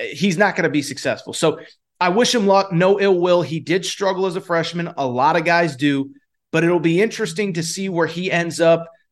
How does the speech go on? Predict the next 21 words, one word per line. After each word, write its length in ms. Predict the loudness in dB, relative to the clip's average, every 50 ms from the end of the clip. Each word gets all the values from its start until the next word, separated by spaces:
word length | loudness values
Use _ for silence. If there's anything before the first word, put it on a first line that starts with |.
| _
You 140 | -2 -2 -2
kinda 560 | -2 -4 -8 -4 -2 0 0 0 2 2 0
know 360 | 0 0 0 2 4 4 2 2
the 120 | 0 -2
schools 420 | -4 -6 -8 -6 -6 -4 -4 -2
that 100 | -2 -2
are 80 | -2 -2
gonna 200 | -2 -2 -4 -2
be 120 | -4 -4
in 80 | -4 -4
the 60 | -2
mix 220 | -2 -4 -4 -6 -6
for 180 | -6 -6 -6
a 40 | -4
quarterback. 680 | -4 -2 0 0 2 2 2 4 4 4 2 0 -2 -12 _ _ _ _ -4
Remember, 240 | -2 -2 0 0 -2
he 160 | -4 -4 -6
was 420 | -6 -2 0 2 2 2 2 -2 -4
committed 460 | -8 -8 -6 -4 -2 -2 -2 -2 -2 -4
to 240 | -8 -8 -8 -8 _
Oregon 560 | 0 2 4 4 4 4 2 0 -2 -2 -4